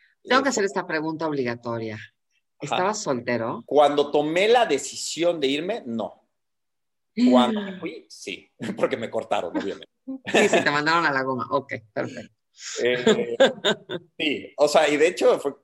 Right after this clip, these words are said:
Speaker 2: cañón, porque esta chava así ya súper planeado, boda y no sé qué, y así, y eso, y yo, "No, tengo que cumplir este sueño".
Speaker 1: Entonces
Speaker 2: Sí.
Speaker 1: te dijo que, que termina la relación
Speaker 2: Adiós.
Speaker 1: y te vas.
Speaker 2: Ajá. Sí, y me voy, y el primer destino,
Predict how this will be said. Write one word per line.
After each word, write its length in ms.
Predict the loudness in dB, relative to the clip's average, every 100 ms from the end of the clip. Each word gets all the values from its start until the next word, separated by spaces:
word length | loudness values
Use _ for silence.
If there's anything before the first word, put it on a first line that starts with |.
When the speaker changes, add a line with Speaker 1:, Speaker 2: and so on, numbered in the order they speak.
| _
Speaker 2:
cañón, 340 | -10 -6 -6 -8
porque 200 | -12 -12
esta 220 | -10 -12
chava 260 | -10 -10 -12
así 300 | -12 -16 -12
ya 120 | -10 -12
súper 420 | -16 -20 -20 -20 _
planeado, 580 | -12 -10 -10 -10 -10 -12
boda 520 | -14 -10 -6 -6 -6 -10 -12 -16
y 40 |
no 60 | -20
sé 120 | -14
qué, 280 | -8 -8 -8
y 60 | -10
así, 320 | -14 -14 -14 -14
y 100 | -16
eso, 240 | -14 -12
y 160 | -12 -8
yo, 260 | -8 -8 _
"No, 220 | -8 -8 -10 _ -12
tengo 260 | -6 -6
que 80 | -8
cumplir 320 | -14 -12 -14
este 160 | -16 -18
sueño". 200 | -18 -14
Speaker 1:
Entonces 480 | -2 0 2 2 0
Speaker 2:
Sí. 60 |
Speaker 1:
te 100 | 0 0
dijo 260 | 0 -2
que, 200 | -2 -4 -8 -20 _ -8
que 120 | -4
termina 380 | -2 0 2 2
la 80 | 2
relación 360 | 2 4 4 4
Speaker 2:
Adiós. 100 | 2
Speaker 1:
y 100 | -4
te 100 | 2
vas. 200 | 4 4 0 -8 -6
Speaker 2:
Ajá. 100 | -6
Sí, 240 | -4 -4 -2
y 80 | 0
me 120 | 4
voy, 260 | 6 4 4
y 80 | 0
el 120 | 2
primer 320 | 0 2 2
destino, 720 | 2 -4 -6 -4 -2 -4 -6